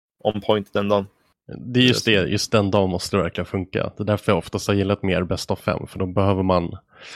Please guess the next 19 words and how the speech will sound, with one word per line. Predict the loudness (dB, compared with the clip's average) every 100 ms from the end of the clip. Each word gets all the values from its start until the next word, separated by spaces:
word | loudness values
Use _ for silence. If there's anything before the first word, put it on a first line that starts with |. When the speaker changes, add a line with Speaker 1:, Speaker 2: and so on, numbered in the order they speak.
| -18 -12
Speaker 2:
det | -6
känns, | -2 -2 -4 -12 -18 _ -4
eh, | 0 0
svårare | 0 -2 -2 0 2 4 4 4 4 4 2 -6 _ _ _ _ -20 _ _ _
för | 0 2 2
en, | 0 0
eh, | 0 0 0 -6 _ _ -20 -20 -20 -20 -20 -20 _ _ -6
en | -6 0
underdog | 2 4 4 2 2
att |
vinna | 2 2 2
best | 0 -2
of | -6
fem, | -6 -4
men | -4 -4 -4
det |
känns | -2 -2 0
mer | 0
rättvist | 0 -2 -6 -6